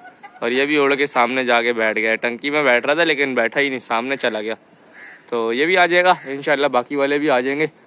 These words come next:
female नज़र नहीं आ रही, हो सकता है वो आगे पीछे हो गई हो। हाँ, लाखा है ये तो, बल्कि अब पता नहीं क्या scene है, ये दोगला उड़ रहा है कि वही female उड़ रही है। ये गेड़े लगा रहे, check करें, पकड़ा वाला, आओ, आओ, आओ,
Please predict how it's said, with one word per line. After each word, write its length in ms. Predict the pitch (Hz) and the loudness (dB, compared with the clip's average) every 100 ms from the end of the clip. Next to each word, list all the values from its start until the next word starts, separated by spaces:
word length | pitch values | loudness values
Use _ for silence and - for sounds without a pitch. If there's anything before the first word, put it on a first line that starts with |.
| - | -14
female 380 | - 135 147 147 | -8 -4 -2 -2
नज़र 220 | 135 139 | 0 0
नहीं 140 | 151 | 2
आ 120 | 147 127 | 2 2
रही, 120 | 156 | 2
हो 100 | 143 | 0
सकता 260 | 127 - | -2 -2
है 40 | 143 | 2
वो 60 | |
आगे 220 | 131 113 127 | 4 2 -2
पीछे 240 | 135 160 | -4 -2
हो 100 | 151 | 0
गई 160 | 147 151 | 0 0
हो। 60 | 147 | -2
हाँ, 920 | - 135 135 135 135 135 135 135 131 | -2 0 2 4 4 2 2 0 -2
लाखा 320 | 131 131 135 127 | -2 -2 -2 -4
है 120 | 113 | -4
ये 80 | 110 | -4
तो, 140 | 127 | -4
बल्कि 320 | 117 104 120 - _ - - - - - - - | -4 -4 -8 -8 _ -20 -20 -20 -20 -20 -18 -10
अब 80 | - | 0
पता 260 | 165 135 | 0 0
नहीं 120 | 139 | -2
क्या 180 | 131 123 | 0 0
scene 220 | 117 - 101 | -2 -8 -12
है, 160 | 117 | -8
ये 60 | 117 | -8
दोगला 400 | 113 113 113 127 | -4 -4 -2 0
उड़ 120 | 127 | 0
रहा 100 | 117 | 0
है 80 | 123 | -2
कि 60 | 120 | -2
वही 180 | 113 113 | -4 -4
female 340 | 123 107 110 | -8 -8 -6
उड़ 120 | 107 | -8
रही 180 | 101 101 | -8 -12
है। 80 | 107 - | -12 -8
ये 140 | 180 | -6
गेड़े 280 | 165 165 175 | 2 6 6
लगा 280 | 165 139 139 | 6 4 4
रहे, 100 | 147 | 4
check 220 | 143 139 | 0 -2
करें, 180 | 147 147 | 0 0
पकड़ा 300 | 143 139 143 | 0 2 4
वाला, 240 | 135 127 113 - - | 4 4 0 -4 4
आओ, 200 | 135 - - | 4 4 4
आओ, 200 | 147 175 - - | 6 6 4 4
आओ, 180 | 156 | 6